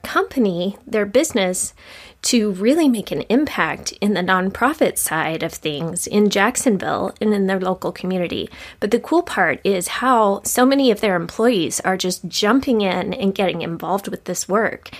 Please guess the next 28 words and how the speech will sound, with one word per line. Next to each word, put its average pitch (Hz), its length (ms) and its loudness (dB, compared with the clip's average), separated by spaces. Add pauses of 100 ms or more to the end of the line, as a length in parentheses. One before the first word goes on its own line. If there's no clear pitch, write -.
(320)
And 208 80 4
it's - 260 0
a 202 80 2
really 208 540 4
neat 196 300 0
way 175 340 -4
to 196 220 -6
see 202 260 -2
them 202 240 0
all 185 240 0
come 233 220 -2
together. 196 640 -2
It 185 160 -6
builds 208 320 0
their 254 160 4
team 196 480 -4 (260)
and 190 100 0
their 190 120 0
camaraderie, 190 840 0 (360)
and 190 120 0
it 160 140 -6
really 220 440 4
makes 185 420 -2
a 196 80 -2
difference 175 600 -4
in 202 100 0
their 170 120 -4
community. 175 580 -8